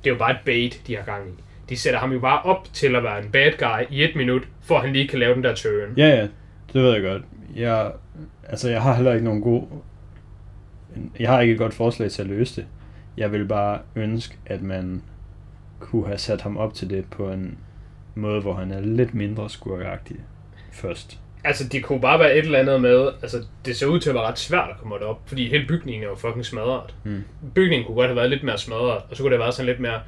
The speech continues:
Speaker 1: "Jo, du må gerne komme op på taget, men det er ikke en mulighed, fordi prøv at se, fucking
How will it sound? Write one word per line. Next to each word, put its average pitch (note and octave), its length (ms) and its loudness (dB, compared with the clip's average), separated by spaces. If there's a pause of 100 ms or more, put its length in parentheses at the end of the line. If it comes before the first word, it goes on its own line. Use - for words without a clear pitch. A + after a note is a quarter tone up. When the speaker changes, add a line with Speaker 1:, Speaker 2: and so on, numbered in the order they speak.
(220)
Speaker 1:
"Jo, E3+ 360 8
du D#3 60 0
må C#3 120 0
gerne C#3 200 2
komme C#3+ 200 -4
op C#3 140 -6
på - 100 -18
taget, A2+ 440 4 (480)
men B2 200 -2
det A#2 100 -4
er D#3 140 4
ikke D3 120 0
en D#3 120 0
mulighed, D3 680 0
fordi A#2+ 300 -4
prøv C3+ 120 -4
at C3 60 -6
se, C3+ 180 0
fucking C3+ 400 -2